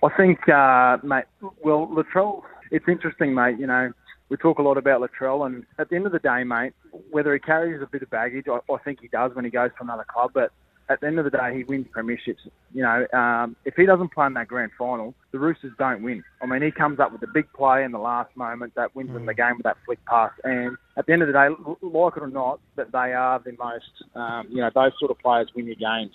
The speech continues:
Speaker 1: So, um, but I, I, oh, geez, if they went three-peat, I'd be really surprised, mate. I just think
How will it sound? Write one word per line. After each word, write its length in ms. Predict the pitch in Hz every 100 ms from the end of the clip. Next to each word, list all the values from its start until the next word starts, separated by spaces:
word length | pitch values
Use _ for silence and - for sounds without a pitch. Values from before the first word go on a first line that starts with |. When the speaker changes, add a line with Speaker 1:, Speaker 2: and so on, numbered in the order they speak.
| -
Speaker 1:
So, 260 | 117 113 113 _ _ _
um, 240 | 135 131 131
but 100 | 147
I, 320 | 139 - 156
I, 40 | 147 -
oh, 140 | 143 - - -
geez, 180 | 151 135
if 100 | 127
they 120 | 131
went 240 | 135 151 117
three-peat, 440 | 131 127 131 131
I'd 100 | 127
be 100 | 120
really 220 | 120 127 117
surprised, 400 | - 113 117 120
mate. 80 | 127
I 100 | 127
just 180 | 160 -
think 180 | 175